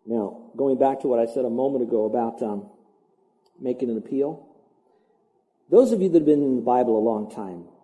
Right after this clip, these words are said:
go down memory lane. Who in the Bible do you know that was told to do something that this person did not think was right? But instead of saying, "I'm gonna obey God and not man," he made an appeal. Do you know a Bible character in the Old Testament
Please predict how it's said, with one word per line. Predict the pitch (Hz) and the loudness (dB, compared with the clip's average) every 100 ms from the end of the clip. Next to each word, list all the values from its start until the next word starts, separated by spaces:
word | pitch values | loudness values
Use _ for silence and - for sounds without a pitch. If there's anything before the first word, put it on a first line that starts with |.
| - | -8
go | 156 233 | 0 2
down | 220 196 160 | 2 2 2
memory | 160 147 | 2 2
lane. | 127 123 107 98 - | 2 2 -2 -8 -2
Who | 269 285 | 2 2
in | 269 | 2
the | 240 | -2
Bible | 160 151 151 151 143 | -2 0 4 4 4
do | 123 | 2
you | 127 170 | -2 0
know | 202 139 110 117 | 0 -2 0 2
that | 139 | 4
was | 135 127 - - - - | 4 4 0 -18 -20 -16
told | - 220 254 247 | 0 4 4 4
to | 226 | 0
do | 175 170 | 4 4
something | - 123 113 113 139 135 | 2 -4 -4 -4 -4 -2
that | 120 | 2
this | 226 233 | 2 0
person | - 170 165 151 | 0 0 2 0
did | 127 120 | 0 0
not | 139 208 214 | -2 -4 -4
think | 175 170 | -4 -2
was | 156 131 | -2 -2
right? | 127 127 87 - - - _ - | -2 -2 -4 -8 -20 -20 _ -6
But | 143 | 0
instead | 143 139 - 240 | 0 2 4 6
of | 226 170 | 6 4
saying, | 180 156 147 | 0 2 0
"I'm | 143 | 0
gonna | 175 151 | 0 2
obey | 143 | 4
God | 143 147 143 | 4 4 2
and | 131 | 2
not | 135 127 139 | -2 -4 -4
man," | 160 135 123 123 - - - | -4 -2 -4 -6 -12 -20 -6
he | 240 | 0
made | 262 190 175 160 | 4 8 8 6
an | |
appeal. | 151 - 120 104 - | 2 -4 -4 -2 -4
Do | - | -4
you | 170 247 | -2 2
know | 226 196 208 | 4 6 6
a | 135 | 2
Bible | - 131 151 208 220 | 0 2 4 6 4
character | 220 202 156 127 - | 4 2 4 4 2
in | 135 135 | 0 0
the | 123 123 | -2 0
Old | 147 185 233 254 | 8 10 10 8
Testament | - 220 - 135 104 92 | 0 -4 -2 -4 -4 -8